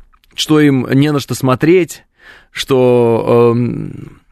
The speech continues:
выставка современных мужчин — это как выставка современного искусства,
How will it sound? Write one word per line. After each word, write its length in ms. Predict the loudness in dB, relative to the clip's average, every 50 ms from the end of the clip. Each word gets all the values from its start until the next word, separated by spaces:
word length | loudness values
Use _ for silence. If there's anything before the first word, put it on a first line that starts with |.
| _ -4
выставка 480 | 0 0 0 0 0 -6 -4 -2 -4 -2
современных 540 | -2 -2 -2 0 0 0 0 0 -2 -2 -2
мужчин — 360 | -2 -2 0 0 0 0 0
это 160 | -2 -2 -2 -2
как 200 | -2 -2 0 0
выставка 400 | -2 -2 -2 -4 -4 -4 -6 -4
современного 580 | 0 0 2 2 2 0 -2 -2 0 0 0
искусства, 680 | 0 0 -2 -2 -2 -2 -2 -2 -2 -2 -2 -2 -4